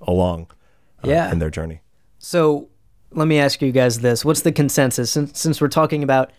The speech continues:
Speaker 2: technology and the way it's used in the Mass Effect universe and what it contributes to that universe, Lazarus Project, thumbs up, thumbs down? Like, do we think it,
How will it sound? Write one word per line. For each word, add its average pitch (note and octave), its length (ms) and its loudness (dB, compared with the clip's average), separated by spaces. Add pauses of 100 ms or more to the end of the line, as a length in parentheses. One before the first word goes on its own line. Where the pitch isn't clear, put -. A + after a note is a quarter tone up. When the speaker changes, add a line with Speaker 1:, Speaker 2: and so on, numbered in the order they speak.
(140)
Speaker 2:
technology B2+ 760 0
and B2+ 100 -2
the A#2+ 60 -2
way B2 160 2
it's - 160 -6
used B2+ 240 0
in B2 160 0
the A#2+ 80 0
Mass B2 240 -2
Effect C3 200 -10
universe D#3 500 2
and C3+ 100 2
what B2+ 100 4
it C3 60 2
contributes B2+ 560 -2
to - 120 -4
that B2 200 -2
universe, C#3+ 640 0 (800)
Lazarus D#3+ 420 0
Project, G#3 560 -2 (160)
thumbs F3 220 -2
up, G3+ 180 0
thumbs F#3+ 240 2
down? A3+ 320 0
Like, E3 280 -4 (680)
do D3+ 120 0
we D3+ 80 4
think E3+ 240 0
it, D#3 260 0